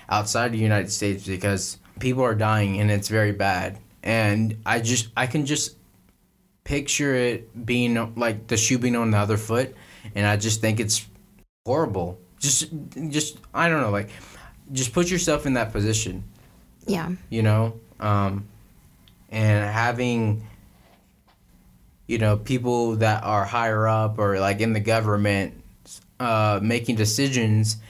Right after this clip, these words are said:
Speaker 1: and you're only re-, you're trying to, you know,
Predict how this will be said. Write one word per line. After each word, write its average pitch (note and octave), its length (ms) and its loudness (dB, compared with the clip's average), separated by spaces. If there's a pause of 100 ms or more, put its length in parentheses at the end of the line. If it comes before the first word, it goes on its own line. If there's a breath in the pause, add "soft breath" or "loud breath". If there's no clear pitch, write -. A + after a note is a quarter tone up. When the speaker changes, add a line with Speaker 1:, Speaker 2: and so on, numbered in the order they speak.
(140)
Speaker 1:
and A#2 120 2
you're A#2 200 0
only B2 280 2
re-, A2 340 -2
you're A#2+ 140 0
trying B2 440 0
to, A2 480 -2 (920 loud breath)
you B2+ 160 0
know, A2 260 2